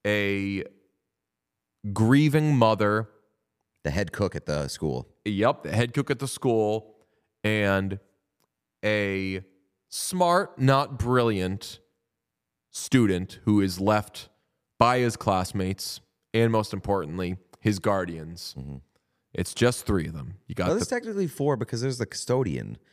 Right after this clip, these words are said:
Speaker 2: The custodian pops in and out.
Speaker 1: I know, and the custodian is just trying to make the grieving cook smile.
Speaker 2: He's trying to, trying to riz her up.
Speaker 1: He is. He is trying to riz her up. I apologize for the custodian, but I think that if there were,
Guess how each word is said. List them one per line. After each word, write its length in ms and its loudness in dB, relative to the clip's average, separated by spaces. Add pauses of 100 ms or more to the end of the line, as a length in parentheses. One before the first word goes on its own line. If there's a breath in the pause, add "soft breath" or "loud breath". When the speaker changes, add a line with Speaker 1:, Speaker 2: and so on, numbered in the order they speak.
(200)
Speaker 2:
The 80 -2
custodian 440 -2
pops 320 2
in 80 0
and 120 2
out. 320 -4 (160)
Speaker 1:
I 120 2
know, 200 2
and 80 4
the 60 2
custodian 720 0
is 140 4
just 260 -2
trying 580 2
to 480 4
make 540 0
the 100 6
grieving 680 2
cook 360 2
smile. 760 -6 (420)
Speaker 2:
He's 120 -12
trying 280 -2 (140)
to, 100 -12
trying 200 0
to 60 0
riz 180 0
her 140 0
up. 240 -2 (300)
Speaker 1:
He 240 4
is. 340 4
He 140 2
is 100 2
trying 320 4
to 520 2
riz 280 0
her 160 0
up. 180 -2
I 120 6
apologize 640 2
for 100 -4
the 100 -2
custodian, 600 -2
but 100 2
I 100 2
think 320 -2
that 140 2
if 140 0
there 160 4
were, 320 4